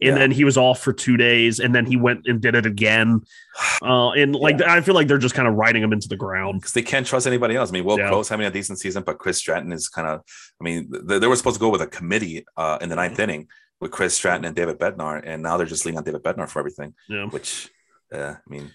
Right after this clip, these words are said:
Speaker 2: anyway. But, yeah, Pirate fans are, are, are finally excited about something, but I'm like, "Yeah, but it's still, it's just, it's a lot of things that could be better." And, uh, n-, and you already, you, you, so you had Ros-, Ronci,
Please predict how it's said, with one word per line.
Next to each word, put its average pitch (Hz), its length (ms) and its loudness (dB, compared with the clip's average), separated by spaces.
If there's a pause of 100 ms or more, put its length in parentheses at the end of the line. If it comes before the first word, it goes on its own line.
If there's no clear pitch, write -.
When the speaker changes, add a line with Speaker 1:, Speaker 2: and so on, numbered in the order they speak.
(120)
Speaker 2:
anyway. 80 320 -4 (240)
But, 120 160 0
yeah, 151 160 2
Pirate 147 300 0
fans 139 240 -2
are, 127 100 2
are, 117 200 0
are 107 120 -2
finally 113 300 -4
excited 92 320 -2
about 92 200 -2
something, 92 320 -10
but 85 140 -2
I'm 87 240 -6
like, 82 240 -8
"Yeah, 131 340 0
but 110 220 -2
it's 95 140 -4
still, 113 360 -2
it's 95 160 -6
just, - 300 -8 (600)
it's 110 280 -4
a 135 80 4
lot 131 220 4
of 101 120 0
things 98 340 -4
that 85 120 -2
could - 140 -12
be 82 80 -8
better." 78 480 -4 (120)
And, 78 520 -10
uh, 73 400 -6 (160)
n-, 92 240 -8 (400)
and 101 160 -4
you 120 100 6
already, 113 320 2 (280)
you, 95 140 -4 (160)
you, 90 240 -12
so 101 140 -4
you 101 80 0
had 113 180 0
Ros-, 120 300 2
Ronci, 113 680 -2